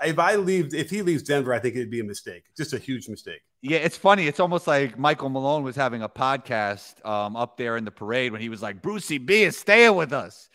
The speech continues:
Speaker 2: He, <laughs>
Speaker 1: Yeah.
Speaker 2: yeah, that was, that was like, that was like, he was like on a wrestling promo from the eighties. That was, that was a great, that
Speaker 1: Well,
Speaker 2: was great.
Speaker 1: M-, M-, Mike Malone knows. He, he knows how important that guy is and, and how it works, how well that worked. So you got it. When you get a guy like Bruce Brown who,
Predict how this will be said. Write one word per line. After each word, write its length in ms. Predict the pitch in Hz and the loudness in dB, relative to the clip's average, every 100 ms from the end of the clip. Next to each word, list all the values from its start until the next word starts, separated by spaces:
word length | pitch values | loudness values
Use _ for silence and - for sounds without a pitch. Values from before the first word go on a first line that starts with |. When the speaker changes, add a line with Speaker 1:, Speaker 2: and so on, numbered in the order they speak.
| _ - | _ -4
Speaker 2:
He, 260 | 185 147 151 | -2 0 0
<laughs> 60 | - 285 - - - - 226 - | 4 4 4 0 0 -4 -6 -4
Speaker 1:
Yeah. 200 | 135 180 | 2 4
Speaker 2:
yeah, 60 | 165 | 6
that 260 | 175 208 175 | 6 6 6
was, 120 | 165 | 6
that 100 | 196 | 8
was 80 | 226 | 10
like, 160 | 254 214 - | 10 8 8
that 140 | 202 | 8
was 100 | 233 | 8
like, 140 | 214 - - | 4 -4 -6
he 80 | |
was 120 | 262 247 | -2 2
like 160 | 226 | 4
on 140 | 190 170 | 4 2
a 60 | |
wrestling 380 | 143 160 - 151 | 0 -2 -2 -8
promo 340 | 117 131 120 113 | -6 -4 -4 -6
from 120 | 107 | -8
the 60 | |
eighties. 360 | 110 120 95 82 | -8 -6 -8 -10
That 100 | 110 | -8
was, 160 | 123 107 | -8 -6
that 80 | |
was 140 | 117 101 | -6 -8
a 40 | |
great, 300 | 92 92 85 - | -8 -8 -10 -6
that 80 | 87 | 4
Speaker 1:
Well, 160 | 185 | 4
Speaker 2:
was 140 | 175 - | 4 -2
great. 220 | 175 190 | 0 2
Speaker 1:
M-, 60 | 165 | 2
M-, 160 | 180 - | 0 0
Mike 120 | 208 | 2
Malone 320 | 196 180 226 185 | 4 6 6 4
knows. 420 | 139 135 147 - | 4 2 0 -4
He, 120 | 156 | -4
he 220 | 180 160 196 | -2 0 2
knows 420 | 190 208 190 160 | 4 4 2 -2
how 180 | 143 160 | 2 2
important 380 | 156 151 170 147 | 2 0 0 2
that 180 | 143 135 | 0 0
guy 180 | 135 127 | 0 2
is 400 | 147 139 110 - _ _ _ | 0 -2 -4 -12 _ _ _
and, 180 | 143 139 | -2 0
and 120 | 151 | 0
how 220 | 151 165 156 | 4 4 4
it 100 | 120 | 4
works, 440 | 147 226 - - | 4 4 2 -4
how 160 | 135 147 | 0 4
well 160 | 156 175 | 4 4
that 200 | 143 113 | 2 0
worked. 300 | 117 - - | -8 -12 -12
So 260 | - 143 127 | -4 0 2
you 160 | 143 | 0
got 260 | 143 170 180 | 2 2 2
it. 80 | 143 | 0
When 100 | 170 | 0
you 80 | |
get 120 | 214 226 | 2 2
a 60 | |
guy 180 | 170 165 | 4 4
like 200 | 160 143 | 2 0
Bruce 140 | 139 | -4
Brown 400 | - 143 139 120 | -4 0 0 0
who, 360 | 104 123 120 117 | -2 0 0 -4